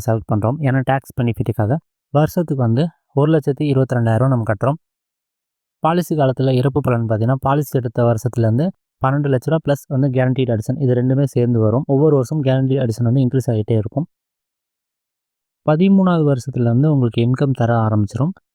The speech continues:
இன்கம் பார்த்தீங்கன்னா ஒவ்வொரு வருஷமும் உங்களுக்கு வந்து நீங்க கட்டின பிரீமியத்துக்கு ஈக்குவலான பெனிஃபிட், அதாவது ஒரு லட்சத்தி இருபதாயிரம் ரூபா வந்து கேரண்டீடான பெனிஃபிட் வந்து உங்களுக்கு கிடைக்க ஆரம்பிச்சிரும்.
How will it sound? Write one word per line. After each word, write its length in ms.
இன்கம் 400
பார்த்தீங்கன்னா 360
ஒவ்வொரு 340
வருஷமும் 420
உங்களுக்கு 340
வந்து 300
நீங்க 180
கட்டின 300
பிரீமியத்துக்கு 480
ஈக்குவலான 340
பெனிஃபிட், 440
அதாவது 380
ஒரு 140
லட்சத்தி 280
இருபதாயிரம் 420
ரூபா 160
வந்து 260
கேரண்டீடான 580
பெனிஃபிட் 360
வந்து 260
உங்களுக்கு 260
கிடைக்க 240
ஆரம்பிச்சிரும். 380